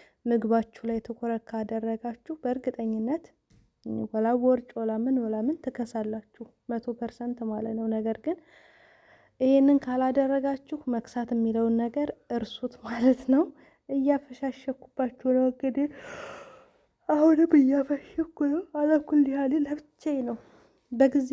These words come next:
ነው ለ-፣ ማለት ቀድሜ ነው የምነሳው፣ ቀድሜ ነው የምነሳው ከሁሉም ማለት ነው። ቀድሜ እተኛለሁ፣ ቀድሜ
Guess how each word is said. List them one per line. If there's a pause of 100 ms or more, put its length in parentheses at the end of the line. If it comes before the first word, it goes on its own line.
ነው
ለ-፣ (260)
ማለት
ቀድሜ
ነው
የምነሳው፣ (300)
ቀድሜ (100)
ነው
የምነሳው
ከሁሉም
ማለት
ነው።
ቀድሜ
እተኛለሁ፣
ቀድሜ